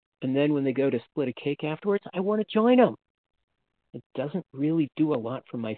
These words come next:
food. So in order to recover from overeating, I need to work with other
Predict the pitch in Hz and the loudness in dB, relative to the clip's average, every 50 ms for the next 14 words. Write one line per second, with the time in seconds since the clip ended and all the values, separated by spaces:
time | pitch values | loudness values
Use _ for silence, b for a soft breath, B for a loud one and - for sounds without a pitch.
0 | - _ - 127 110 85 - - - _ _ _ _ _ _ _ _ _ _ _ | -8 _ -2 -2 -2 -2 -6 -12 -18 _ _ _ _ _ _ _ _ _ _ _
1 | _ _ _ _ _ _ _ _ _ _ _ _ _ _ _ _ 127 120 120 - | _ _ _ _ _ _ _ _ _ _ _ _ _ _ _ _ 4 4 4 2
2 | - _ _ _ _ _ _ _ _ _ _ _ _ _ _ _ _ _ _ _ | 0 _ _ _ _ _ _ _ _ _ _ _ _ _ _ _ _ _ _ _
3 | _ _ _ _ _ _ _ _ _ _ _ _ _ _ _ _ 123 123 127 147 | _ _ _ _ _ _ _ _ _ _ _ _ _ _ _ _ -6 -2 0 2
4 | 156 147 135 135 131 123 - - 147 139 156 - - 117 117 - 127 123 113 127 | 2 2 2 0 0 -2 -2 -4 -4 -4 -4 -4 -4 -6 -6 -2 -2 -2 -2 -2
5 | 110 117 143 151 139 113 110 113 - _ - 127 139 139 135 120 - 117 - 113 | -4 -2 -2 -2 -2 -2 -4 -6 -12 _ -10 -6 -4 -4 -4 -2 -4 -4 -2 0
6 | 113 101 - - 113 - 107 101 101 110 101 | 0 -2 -2 -6 -10 -6 -6 -4 -4 -4 -4